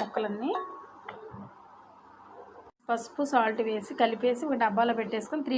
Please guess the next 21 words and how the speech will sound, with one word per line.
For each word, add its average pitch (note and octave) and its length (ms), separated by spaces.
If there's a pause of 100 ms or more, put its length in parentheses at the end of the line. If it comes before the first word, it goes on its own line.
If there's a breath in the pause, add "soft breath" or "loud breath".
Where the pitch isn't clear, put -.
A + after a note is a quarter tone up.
డేస్ A#3 240
అలా A3+ 160
ఉంచుదామండి. G#3 540 (1900)
బాగా A3 280
కలిపేసి A#3 440
మనం A3 160 (100)
ఒక C#4+ 160
డబ్బాలో G#3+ 380
స్టోర్ A#3+ 280
చేద్దామండి. G3+ 540 (1300)
వేసానండి A#3+ 440
ఉప్పు, A#3+ 220
పసుపు A#3 280 (140)
బాగా G#3+ 300
పట్టించేసి A3+ 600 (460)
సరిపడంత C4 560
వేసాను A3+ 340
ఫ్రెండ్స్. D4+ 240 (800)
పసుపు, C4+ 280 (140)
మామిడికాయను B3+ 500
శుభ్రంగా A#3+ 320